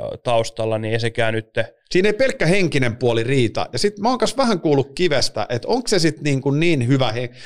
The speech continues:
Speaker 2: et, et onks Kivi sit, mitä mä nyt sanoisin? Mm, helposti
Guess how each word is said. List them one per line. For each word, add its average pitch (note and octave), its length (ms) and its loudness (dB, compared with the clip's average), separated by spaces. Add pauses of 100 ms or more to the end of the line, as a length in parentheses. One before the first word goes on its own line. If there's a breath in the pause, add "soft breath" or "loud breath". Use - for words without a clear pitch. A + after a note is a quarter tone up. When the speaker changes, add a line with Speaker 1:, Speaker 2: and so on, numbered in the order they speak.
(320 loud breath)
Speaker 2:
et, - 180 -4 (1500 soft breath)
et C#3+ 100 -2
onks A3+ 200 2
Kivi E3+ 300 2
sit, C3 180 -2 (500)
mitä D3+ 160 0
mä A#2 100 2
nyt G2+ 120 -4
sanoisin? F#2 520 -4 (760)
Mm, A2 280 4 (800 loud breath)
helposti D3+ 720 2